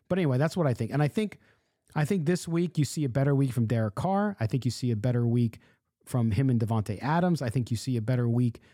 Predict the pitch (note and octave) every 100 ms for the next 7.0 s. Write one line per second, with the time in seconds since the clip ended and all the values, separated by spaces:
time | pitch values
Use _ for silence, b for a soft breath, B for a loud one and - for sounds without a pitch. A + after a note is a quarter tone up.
0 | b - A2 B2+ A#2 A2 C3 E3 F3 D#3+
1 | D#3 C#3+ C#3+ C#3+ D3 C#3 C3+ C#3 C#3 C#3
2 | B B C#3 B2+ - - D#3+ E3+ D#3 -
3 | C#3+ C3 A#2 - F#3+ F#3+ F3+ F#3 F#3 F3
4 | D3+ C#3 A#2 D3 C#3 D#3 C3+ C3+ D3 C#3+
5 | D3 - C#3 D3 D3 D3 F#3 D#3+ C#3 A#2+
6 | C3 D3+ D3 E3 D3+ E3+ D#3+ F#3+ F3 -